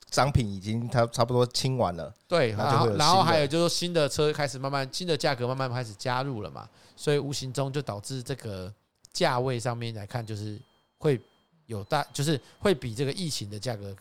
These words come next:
Speaker 2: 来便宜的一些。
Speaker 1: 对，因为我们
Speaker 2: 大概我认为有多到一层至两层的价，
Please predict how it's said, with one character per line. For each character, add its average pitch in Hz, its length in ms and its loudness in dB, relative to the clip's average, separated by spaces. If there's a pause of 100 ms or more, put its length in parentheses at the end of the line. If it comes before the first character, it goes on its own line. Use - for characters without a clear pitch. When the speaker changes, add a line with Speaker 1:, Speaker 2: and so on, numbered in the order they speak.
Speaker 2:
来 95 140 -10
便 95 200 -10
宜 95 80 -10
的 90 80 -12
一 90 140 -10
些。 82 300 -8
Speaker 1:
对， 113 140 0
因 135 40 0
为 156 60 4
我 165 60 6
们 226 60 6
Speaker 2:
大 262 80 8
概 233 60 8
我 175 80 6
认 220 100 8
为 180 120 6
有 135 80 6
多 185 200 0
到 190 240 4
一 185 120 -6
层 117 280 -4
至 151 140 -2
两 104 240 -2
层 92 180 -10
的 98 80 -12
价， 92 240 -10